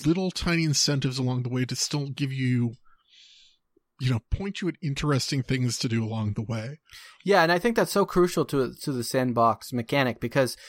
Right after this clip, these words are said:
Speaker 2: just being, uh, uh, able to, uh, build, it, it can be really good for m-, some people, but a lot of the time it just leaves you with this world that's expecting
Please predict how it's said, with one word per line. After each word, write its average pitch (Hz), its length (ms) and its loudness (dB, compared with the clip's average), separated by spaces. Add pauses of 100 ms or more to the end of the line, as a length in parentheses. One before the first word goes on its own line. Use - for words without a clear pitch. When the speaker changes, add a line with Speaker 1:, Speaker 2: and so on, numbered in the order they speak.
(360)
Speaker 2:
just 185 300 0
being, 226 240 2
uh, 175 180 2
uh, 147 160 2
able 160 320 4
to, 131 480 2
uh, 110 200 4 (100)
build, 160 420 2 (240)
it, 156 220 -2
it 170 160 0
can 190 240 0
be 190 320 -2 (120)
really 160 540 2
good 135 240 0
for - 160 -2
m-, 113 480 0 (220)
some 139 320 -2
people, 156 340 0
but 139 320 0 (300)
a 135 80 2
lot 156 160 4
of 190 80 0
the 185 80 0
time 151 320 2
it 120 60 -2
just - 260 -8
leaves 143 260 2
you 139 160 2
with 123 320 2
this - 500 -6 (320)
world 127 600 4
that's 110 240 -2
expecting 107 1700 -6